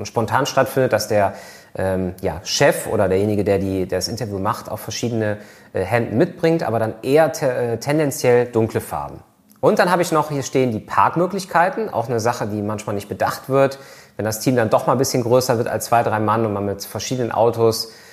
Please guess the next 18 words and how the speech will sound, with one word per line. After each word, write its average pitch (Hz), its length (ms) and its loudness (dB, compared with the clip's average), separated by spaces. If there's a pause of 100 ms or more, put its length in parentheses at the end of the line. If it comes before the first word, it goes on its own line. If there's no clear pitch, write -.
(160)
äh, 95 200 -2
anreist, 127 580 4
ob 107 120 -4
es 107 120 -6
halt 107 140 -2
Parkmöglichkeiten 139 720 0
gibt. 127 200 2
Also 101 180 -2
das 113 160 2
ist 117 80 -8
auch 107 100 -6
eine 120 100 -2
Information, 113 580 -2
die 98 80 -4
können 110 220 -2
Sie 101 80 -4
dann 98 180 -2
auch 104 320 2